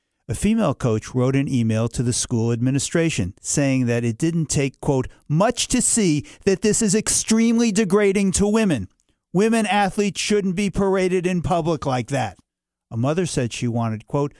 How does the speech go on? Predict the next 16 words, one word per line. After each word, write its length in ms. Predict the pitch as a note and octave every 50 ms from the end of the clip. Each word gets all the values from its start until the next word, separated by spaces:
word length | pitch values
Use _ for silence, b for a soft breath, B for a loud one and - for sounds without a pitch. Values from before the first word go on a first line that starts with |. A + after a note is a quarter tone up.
| b b b
"for 160 | b - E3
these 280 | D#3 D3+ G3 G#3 G3+ E3+
girls 380 | - - G#3+ G#3+ A3 G#3 -
to 100 | - -
be 160 | G#3 F3+ G#3+ G#3
treated 440 | - - - A#3 A#3 A3 A3+ G#3
with 180 | G3+ G#3 G#3 -
respect. 600 | G3+ G#3 G#3 - - - - B3 A3 D#3+ - - - b b b b b
I 140 | b C4
don't 180 | E4 E4 D4+ A#3
think 180 | - G#3 G#3 -
that's 280 | - A3+ A#3 - -
too 180 | - - B3+ C4
much 260 | A#3 C4+ C4+ B3+ -
to 220 | - C4 C4 - C4
ask." 540 | C4 A#3+ F#3 B2 - - - - - _